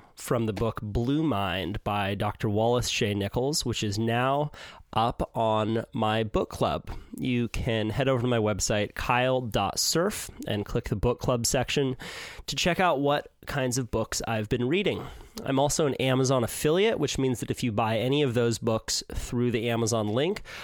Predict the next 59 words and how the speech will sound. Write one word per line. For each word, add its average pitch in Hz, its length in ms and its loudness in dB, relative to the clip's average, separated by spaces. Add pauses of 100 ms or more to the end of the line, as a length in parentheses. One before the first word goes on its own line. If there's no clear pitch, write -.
(180)
or 156 160 4
click 165 280 -2
the - 140 0
link 131 220 0
at - 140 -4
the - 80 -6
top - 360 -2
of 117 140 -2
the 104 80 -2
book 117 220 -2
club, 117 360 -2 (200)
club, 113 360 0
blah, 127 140 4
blah, 139 160 4
blah, 214 260 2 (200)
club 113 260 0
page 117 480 0 (280)
to - 100 0
buy 127 160 4
anything 180 320 4
on 123 100 4
Amazon, 117 400 2
I 135 160 2
get 147 140 2
a - 20 0
small 120 280 2
percentage 113 500 0
of 104 80 -2
that 101 180 -2
purchase 117 380 -2
at 107 100 -4
no 107 240 0
cost - 400 -4
to 113 60 -4
you. 90 260 -2 (240)
It's - 100 -10
a 131 40 -2
really 135 260 2
easy 123 300 0
way 113 160 2
to 107 80 -2
support 110 420 0
me, 113 80 2
and 107 100 0
it 101 80 -4
doesn't 104 260 -2
cost 104 340 -2
you 92 100 -4
anything. - 480 -6 (560)
Thank 147 380 -2
you 160 100 2
to 127 120 0 (140)
everyone 170 500 2
who 156 60 2
supports 127 420 0
this 127 140 0
show 117 400 2
on 107 240 -2
Patreon. 165 920 0